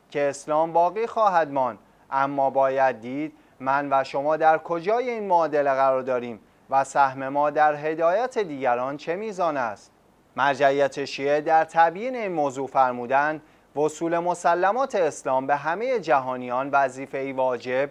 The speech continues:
بر عهدهٔ تمام مبلغان دینی است و از مسائل مهمی که نسبت به آن حتی در جهان اسلام بی‌توجهی صورت گرفته، مسئلهٔ عدم فروش زمین است که طبق فرامین اسلام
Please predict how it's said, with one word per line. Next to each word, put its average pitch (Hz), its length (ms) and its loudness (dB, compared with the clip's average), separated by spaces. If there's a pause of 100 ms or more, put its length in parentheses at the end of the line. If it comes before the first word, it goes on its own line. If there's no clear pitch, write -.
(340)
بر 147 220 6
عهدهٔ 160 480 -2
تمام 196 520 -4
مبلغان 147 760 2
دینی 175 420 -8
است - 200 -14 (440)
و 123 60 2
از 131 280 2
مسائل 139 540 0
مهمی 202 540 -4
که 185 140 -4
نسبت 214 500 -2
به 247 60 -2
آن 180 240 2
حتی 147 400 0
در 165 220 2
جهان 202 400 -4
اسلام 151 440 -2
بی‌توجهی 135 720 -2
صورت 127 380 -2
گرفته، 123 640 -4 (360)
مسئلهٔ 147 600 0
عدم 214 420 0
فروش 165 460 -6
زمین 170 400 -2
است 143 340 -4 (320)
که 135 120 -4
طبق 156 400 2
فرامین 175 580 2
اسلام 147 600 0